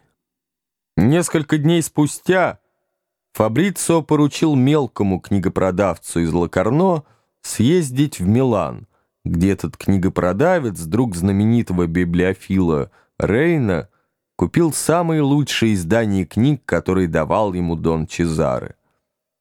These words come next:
Добрый священник получил эти книги и очаровательное письмо, в котором говорилось,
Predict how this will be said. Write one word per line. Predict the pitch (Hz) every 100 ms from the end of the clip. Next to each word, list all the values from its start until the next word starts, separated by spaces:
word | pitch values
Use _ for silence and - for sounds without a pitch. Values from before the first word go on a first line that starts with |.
| _ _ _ _ _
Добрый | - 117 127 127
священник | - 110 110 - 180 165 147 -
получил | - 92 92 - 101 98
эти | 87 -
книги | 76 98 123 160 110 98 _ _ _ _
и | 90
очаровательное | 87 - 92 92 92 160 160 135 123 110 98
письмо, | - 90 - 113 160 143
в | -
котором | 95 87 95 90
говорилось, | 80 76 76 110 147 113 85 -